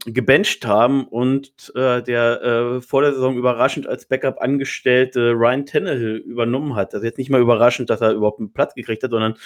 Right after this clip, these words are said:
dass er sich für eine, äh, Reserverolle sozusagen hergegeben hat, weil er, er war ja auch langjährig Starter bei den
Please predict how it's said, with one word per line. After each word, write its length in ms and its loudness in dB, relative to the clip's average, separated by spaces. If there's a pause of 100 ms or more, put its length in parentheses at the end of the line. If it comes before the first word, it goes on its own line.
(260)
dass 100 2
er 120 2
sich 240 -10
für 300 2
eine, 300 4
äh, 80 0
Reserverolle 840 4
sozusagen 440 -10
hergegeben 500 -8
hat, 120 -12
weil 100 2
er, 100 4
er 120 4
war 80 4
ja 80 8
auch 140 4
langjährig 440 0
Starter 320 -4
bei 140 -4
den 240 -10